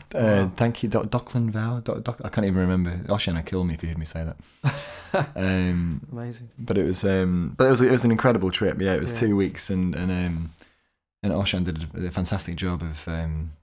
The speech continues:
Speaker 2: lining up, uh, some, some promoters out there that got us a run of gigs, a week, like, a week of gigs,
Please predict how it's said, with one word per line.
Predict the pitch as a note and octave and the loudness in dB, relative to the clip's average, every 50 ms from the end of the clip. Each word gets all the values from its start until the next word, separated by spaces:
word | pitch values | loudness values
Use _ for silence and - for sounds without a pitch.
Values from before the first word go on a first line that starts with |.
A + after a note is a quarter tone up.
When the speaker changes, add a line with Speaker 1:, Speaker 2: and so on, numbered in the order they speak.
| _ _ _ | _ _ _
Speaker 2:
lining | F2+ F#2 F2+ F2 F2 F2 D2+ | -4 -2 -2 0 0 -2 -4
up, | - - - _ - - - - | -6 -10 -16 _ -20 -20 -10 -8
uh, | F2+ E2+ E2+ D#2+ | -6 -4 -4 -4
some, | - - F#2 E2 D#2+ - | -4 -4 -4 -4 -4 -8
some | - - G2 | -8 -8 -6
promoters | F2 F2+ F#2+ F2+ F2+ - E2+ F2 | -4 -4 -4 -4 -4 -4 -6 -6
out | F2 D#2+ D#2+ | -6 -6 -4
there | F2+ F2+ E2+ | -4 -4 -4
that | E2+ D#2+ | -4 -6
got | - E2 - | -6 -8 -8
us | D#2+ E2+ | -6 -6
a | F#2 | -4
run | F2 F2+ F2+ | -2 -2 -2
of | F2 - | -2 -4
gigs, | - F2+ F2 D#2+ - - - - _ _ _ _ _ _ _ _ | -6 -6 -6 -6 -6 -8 -10 -12 _ _ _ _ _ _ _ _
a | F#2+ | -4
week, | F2+ F#2+ F2+ - - | -4 -2 -4 -4 -4
like, | E2 F2 F2 - F2 | -4 -4 -4 -4 -4
a | |
week | E2 F2+ E2 - D2+ | -6 -6 -6 -8 -10
of | D2 | -8
gigs, | - E2+ D#2+ C#2+ - - | -8 -8 -8 -6 -8 -10